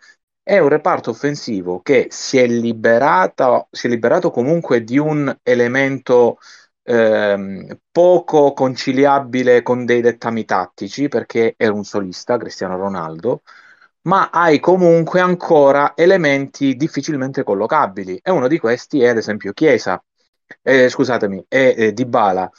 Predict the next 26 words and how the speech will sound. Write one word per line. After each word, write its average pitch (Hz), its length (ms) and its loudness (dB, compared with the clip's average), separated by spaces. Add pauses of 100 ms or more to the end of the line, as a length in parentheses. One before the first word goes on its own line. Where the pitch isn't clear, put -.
(320)
Arrivo 151 300 2
a 143 100 0
Chiesa, 123 380 0
perché 120 320 -6
mi 120 80 -6
è 113 40 -6
venuto 113 320 -4
questo 117 280 -6
lapsus? - 420 -4
Perché 185 320 0
nelle 139 200 0
ultime, 147 460 -2 (140)
mm, 104 140 -12
due, 123 280 0
tre, - 320 -4
due 123 260 2
stagioni, 101 560 -4
diciamo, 98 480 -10 (280)
concentriamoci 110 680 -6
sulle 107 220 -2
ultime 113 300 -4
due, 98 180 0
la - 60 2
Juventus 147 460 0
ha 135 120 2
acquistato, 117 760 -2